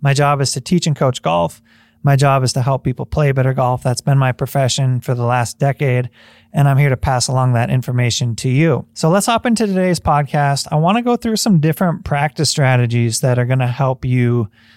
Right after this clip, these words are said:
move along or maybe think outside the box, just some things that you can do differently and allocate your range time differently to make the most out of your time. I find that time is not the inhibitor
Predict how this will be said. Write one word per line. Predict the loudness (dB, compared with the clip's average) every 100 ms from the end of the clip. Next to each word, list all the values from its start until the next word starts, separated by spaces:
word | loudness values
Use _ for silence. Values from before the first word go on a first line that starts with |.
| _
move | 2 4
along | 4 4 4 4 4 2 2 0
or | 0
maybe | 2 2 0
think | 0 0
outside | 0 -2 0 0 0
the |
box, | 0 0 -2 -6
just | -6
some | -2 -2
things | -2 -2
that | 0 0
you | 0
can | 2
do | 2 2
differently | 0 -2 -2 0 0 -2 -6 _ _ _
and | 0 2
allocate | 2 2 0 0 -2
your | 0 0
range | 0 2 0 0
time | 0 0 0
differently | -2 -2 -2 0 0
to | 0
make | 2 0 0
the | 0
most | 2 2 0 -2 -4
out | -2 0
of | 0 0
your | -2 0 -2
time. | -2 0 0 -2 -6 -8
I | -2 0
find | 2 2 4 4
that | 2 0 -4 _
time | -2 0 2 2
is | 2 2
not | 2 2 2 -2
the | 0 2
inhibitor | 2 2 2 2 2 0